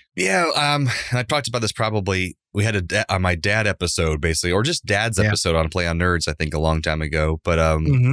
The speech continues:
Speaker 1: my, my dad passed away probably about three years now, three and a half years, something like that. Um, I, I think I purposely don't remember the date exactly. I remember his, I'll just celebrate him on his birthday,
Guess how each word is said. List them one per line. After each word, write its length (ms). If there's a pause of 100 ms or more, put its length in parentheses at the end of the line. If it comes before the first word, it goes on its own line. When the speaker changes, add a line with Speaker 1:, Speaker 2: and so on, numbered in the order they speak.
(120)
Speaker 1:
my, 360
my 100
dad 280
passed 260
away 420 (540)
probably 340
about 300 (100)
three 200
years 320
now, 340 (320)
three 140
and 80
a 40
half 240
years, 280
something 240
like 200
that. 220 (580)
Um, 480 (480)
I, 200
I 80
think 180
I 120
purposely 520
don't 220
remember 400
the 120
date 300
exactly. 400
I 40
remember 180
his, 160
I'll 160
just 180
celebrate 400
him 140
on 80
his 120
birthday, 640